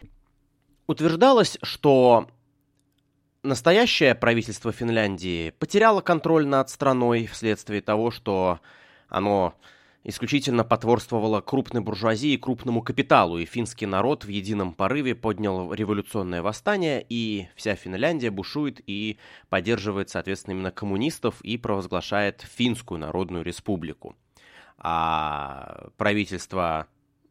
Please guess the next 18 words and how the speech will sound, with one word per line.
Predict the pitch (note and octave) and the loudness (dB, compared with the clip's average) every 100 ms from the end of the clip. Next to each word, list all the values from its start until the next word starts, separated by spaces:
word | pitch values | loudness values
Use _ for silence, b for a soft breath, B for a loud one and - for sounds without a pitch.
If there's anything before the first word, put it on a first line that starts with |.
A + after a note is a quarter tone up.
| _ | _
изначальной | G2+ G#2 G2 G3 G#3+ | -4 -2 2 2 2
Финляндии, | G3 F#3+ F3+ F3+ F3+ E3 E3 C3+ | 2 0 2 4 4 2 -2 -4
капиталистической, | - G2 B2 G2 F#2 D#3+ D#3 - B2+ | -6 -4 -4 -4 -4 -6 -6 -4 -2
и | A2 | 0
вовсе | G#2 C#3+ - B2 | 0 -4 -4 -6
из | A#2 | -6
страны | - G2 A2+ | -4 -2 -2
уже | A#2 F#2+ A2 | -4 -4 -6
бежало. | G2 A2+ A#2+ C3 D#2 C2 B B B | -4 -4 0 2 2 -4 B B B
Поэтому | D#3 D3+ C#3 B2+ | -2 0 -2 -2
нам | B2+ B2 | -2 -2
нужен | B2 A#2 A2 | -4 -6 -6
просто | B2 A2 - A2+ | -4 -4 -4 -2
месяц, | A2 F#2 F2+ | -2 -2 -8
чтобы | - G#2 F2+ | -8 -6 -6
сломить | F2+ G#2 F#2+ E2+ - | -6 -4 -4 -4 -6
последнее | - E2+ - D#2 F2 | -6 -6 -6 -8 -6
сопротивление | A2 B2+ A#2+ F#3+ C4 G#3+ | -6 -6 -4 -2 0 0